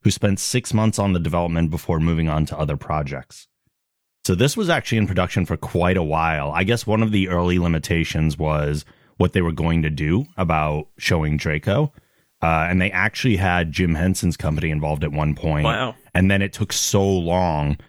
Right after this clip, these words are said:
Speaker 1: that by the time they got ready to make the movie, they were like, "You know what? We're just gonna do C G I 'cause I think we can do it this way now."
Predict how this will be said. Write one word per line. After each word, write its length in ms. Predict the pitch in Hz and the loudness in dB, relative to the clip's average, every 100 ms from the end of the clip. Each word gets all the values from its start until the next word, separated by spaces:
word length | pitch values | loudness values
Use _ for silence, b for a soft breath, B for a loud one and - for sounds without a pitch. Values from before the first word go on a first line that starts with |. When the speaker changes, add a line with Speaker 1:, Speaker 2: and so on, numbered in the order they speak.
| B | B
Speaker 1:
that 160 | - 73 | -2 0
by 200 | 87 87 | 0 0
the 100 | 85 | 0
time 600 | - 87 82 80 80 78 | 0 0 0 0 0 0
they 140 | 80 80 | 0 0
got 220 | 82 76 | 0 0
ready 240 | 80 78 | -2 -2
to 80 | 78 | 0
make 200 | 78 78 | 0 0
the 60 | 82 | 0
movie, 200 | 82 87 | 2 2
they 100 | 80 | 2
were 60 | |
like, 220 | 78 80 - | 0 -2 2
"You 60 | |
know 120 | 143 | 2
what? 120 | 135 127 | 2 0
We're 80 | |
just 180 | 135 170 | -2 0
gonna 100 | 139 | 2
do 80 | 92 | 0
C 200 | - 107 | 0 -2
G 160 | 87 120 | 0 -2
I 260 | 170 73 - | -2 -6 -2
'cause 180 | 107 | 0
I 60 | 107 | 0
think 180 | 135 131 | 0 -2
we 100 | 120 | 0
can 100 | 113 | 2
do 140 | 113 | 2
it 80 | 110 | 2
this 180 | 147 - | -2 -2
way 140 | 76 | -2
now." 240 | 71 65 | -2 -4